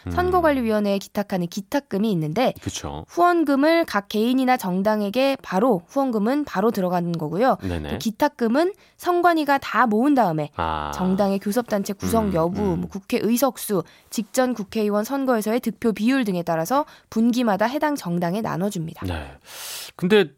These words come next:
Speaker 1: 뭐, 정치인 개인한테 후원하는 거는 충분히 이해가 되는데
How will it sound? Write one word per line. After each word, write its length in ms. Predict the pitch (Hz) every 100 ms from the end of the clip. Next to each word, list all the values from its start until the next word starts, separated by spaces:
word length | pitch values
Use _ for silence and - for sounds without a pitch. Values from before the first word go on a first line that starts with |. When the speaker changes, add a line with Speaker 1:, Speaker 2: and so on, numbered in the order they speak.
| _ -
Speaker 1:
뭐, 140 | 160
정치인 480 | - 139 147 190 190
개인한테 460 | 131 131 180 175 170
후원하는 480 | - 170 170 160
거는 180 | 160 196
충분히 380 | - 208 196 175
이해가 320 | 107 123 120
되는데 540 | 113 92 90 78 85